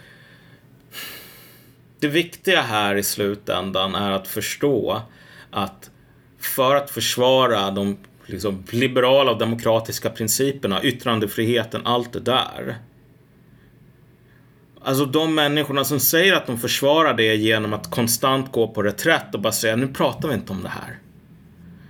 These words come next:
Det är ju de som håller på att underminera det här. De är ett mycket större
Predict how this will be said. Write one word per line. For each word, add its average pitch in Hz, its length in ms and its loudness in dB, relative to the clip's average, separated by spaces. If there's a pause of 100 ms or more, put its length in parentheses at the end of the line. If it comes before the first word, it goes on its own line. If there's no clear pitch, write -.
(120)
Det 170 60 0
är 180 100 4
ju 151 40 -4
de 202 300 4
som 151 180 -2
håller 135 220 2
på 127 260 0
att 127 80 2
underminera 131 540 2
det 101 60 -2
här. 98 240 -2
De 208 260 2
är 110 140 2
ett 101 120 -2
mycket 113 300 0
större 151 580 0